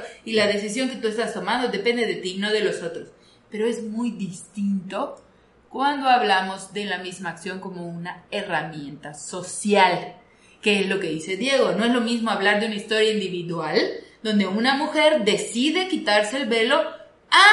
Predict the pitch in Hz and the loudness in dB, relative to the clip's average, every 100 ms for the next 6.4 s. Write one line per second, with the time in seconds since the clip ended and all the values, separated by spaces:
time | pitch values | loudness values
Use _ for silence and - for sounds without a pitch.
0 | 427 - - - _ - 294 285 285 285 | 6 -2 -12 -20 _ -2 4 6 6 6
1 | 262 269 285 320 349 349 349 349 349 349 | 4 4 4 6 6 4 2 4 4 6
2 | 330 330 349 330 254 254 269 262 269 269 | 4 4 4 4 2 2 0 0 -2 -4
3 | 285 294 302 294 233 226 240 - - - | -2 -2 -2 0 2 2 0 -4 0 6
4 | 311 311 - 294 226 214 196 196 180 185 | 8 8 6 6 6 2 2 2 0 -2
5 | 185 170 170 165 160 160 151 - - - | 0 0 0 -4 0 2 0 -2 -8 -10
6 | 208 269 - | -8 -8 -10